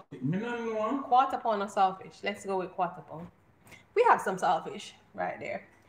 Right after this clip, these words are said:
Speaker 2: And this was bone in, and we deboned it. And, you know, of course, we boiled it a couple of times.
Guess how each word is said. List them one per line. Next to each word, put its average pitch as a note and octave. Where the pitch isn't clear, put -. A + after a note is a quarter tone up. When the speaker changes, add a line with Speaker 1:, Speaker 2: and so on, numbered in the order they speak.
Speaker 2:
And G3+
this A3
was G#3
bone A3+
in, A#3
and F#3+
we F#3+
deboned F#3
it. -
And, F3
you F3+
know, F3+
of A3
course, A#3+
we A#3
boiled F#3
it F3+
a F#3+
couple F#3
of E3+
times. F3+